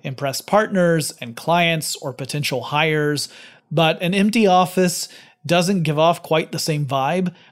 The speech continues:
and office space can be really expensive to maintain, particularly in fashionable parts of town. So I imagine some businesses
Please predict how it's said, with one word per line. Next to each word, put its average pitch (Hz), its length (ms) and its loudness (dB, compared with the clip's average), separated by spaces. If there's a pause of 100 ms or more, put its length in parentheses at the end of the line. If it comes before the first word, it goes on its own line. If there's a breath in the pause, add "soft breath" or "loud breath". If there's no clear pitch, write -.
(140)
and 160 440 2 (120)
office 214 280 0
space 190 320 2
can 170 160 0
be 156 140 2
really 240 460 -2
expensive 156 580 -4
to 143 100 -6
maintain, 135 580 -8
particularly 165 1000 0 (160)
in 151 400 -2 (200)
fashionable 143 680 -2
parts 139 400 -6
of 135 100 -6
town. 127 440 -2 (320 loud breath)
So 185 220 4
I 202 160 2
imagine 208 500 2
some 311 320 -2
businesses 139 680 -2